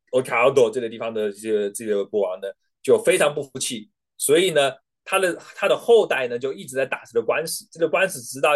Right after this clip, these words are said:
八十年代末和九十年代初的时候才结束。所以呢，这些官司全部都是在尼日利亚高等法院进行的。所以尼日利亚的法院呢，都要涉及到社区官司。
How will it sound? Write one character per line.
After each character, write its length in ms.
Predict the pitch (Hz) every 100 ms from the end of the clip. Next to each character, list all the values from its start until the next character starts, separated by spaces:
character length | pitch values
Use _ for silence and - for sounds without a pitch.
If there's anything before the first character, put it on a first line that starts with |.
| 151 _ -
八 140 | -
十 120 | 175 135
年 140 | 113
代 140 | 120
末 320 | 117 135 165 120
和 100 | 113
九 160 | 117
十 80 | 107
年 100 | 113
代 60 | 113
初 180 | -
的 80 | - -
时 100 | 117
候 80 |
才 340 | 101 107 107 110 -
结 140 | 110 113
束。 240 | - 113
所 120 | -
以 60 | 160
呢， 80 | 170
这 80 |
些 100 | 220
官 200 | 233 190
司 100 | 190
全 180 | 151 135
部 60 | 165
都 80 | 196
是 40 |
在 120 | 185
尼 100 | 147
日 40 | 131
利 60 |
亚 100 | 156
高 160 | 139 156
等 100 | 160
法 120 | 143 123
院 140 | 127
进 140 | 110 104
行 80 | _
的。 100 | - _ _ _
所 120 | - 143
以 40 | - - _
尼 100 | 135
日 20 |
利 20 |
亚 160 | 185 185
的 120 | 143 127
法 200 | 139 113
院 140 | 147
呢， 100 | 131
都 300 | 131 170 185
要 160 | 196 139
涉 260 | - 156
及 60 | 113
到 140 | 110
社 200 | 107 165 135
区 180 | 127
官 180 | 123 120
司。 80 | 117